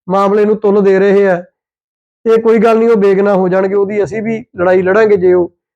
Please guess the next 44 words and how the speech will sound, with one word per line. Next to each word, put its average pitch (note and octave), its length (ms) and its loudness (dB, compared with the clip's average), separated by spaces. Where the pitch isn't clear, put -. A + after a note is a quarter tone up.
ਤੇ G3+ 60 -2
ਪਰ G#3+ 220 2
ਵੀਰੋ, G#3 200 2
ਇਹ A#3+ 60 0
ਸੋਚੋ F#3 580 -4
ਵੀ A3+ 100 0
ਪੰਜਾਬ G#3+ 540 2
ਦੀਆਂ B3 200 2
ਧੀਆਂ A#3 280 0
ਭੈਣਾਂ A3 240 0
ਤਾਂ G3+ 100 -2
ਸੜਕਾਂ F#3 400 -2
ਤੇ G3+ 120 0
ਇਹਦੀ G#3+ 160 0
ਖਾਤਰ G3+ 240 -2
ਤੁਰੀਆਂ F#3 340 -2
ਫਿਰਦੀਆਂ, E3 400 -4
ਉਹਦੀ A#3 220 4
ਸਕੀ A3+ 320 0
ਭੈਣ A3+ 300 2
ਜਿਹਦੀ A3 280 0
ਖਾਤਰ G#3 280 -2
ਇਹ G#3 60 2
ਕਬਜ਼ੇ G3+ 340 0
ਕਰਦਾ G3+ 320 0
ਫਿਰਦਾ, F3+ 260 0
ਜਿਨ੍ਹਾਂ A3 260 0
ਦੀ G#3 100 -2
ਖਾਤਰ, E3+ 420 -2
ਤੇ G3 60 0
ਜਿਨ੍ਹਾਂ A#3 240 4
ਦੀ A3+ 120 0
ਖਾਤਰ G#3 280 0
ਉਹ A#3 120 0
ਕੁੜੀਆਂ A3 320 0
ਘਰੋਂ G#3+ 240 0
ਬੇਘਰ F#3 360 -2
ਕੀਤੀਆਂ, F3+ 400 -6
ਸਵਾਮੀ, E3+ 360 -4
ਕੁੜੀਆਂ F3+ 300 -2
ਗੋਸਵਾਮੀ F3 520 0
ਹੋਣੀ, E3 260 -2
ਤੇ - 640 -16
ਉਹ A#3+ 140 4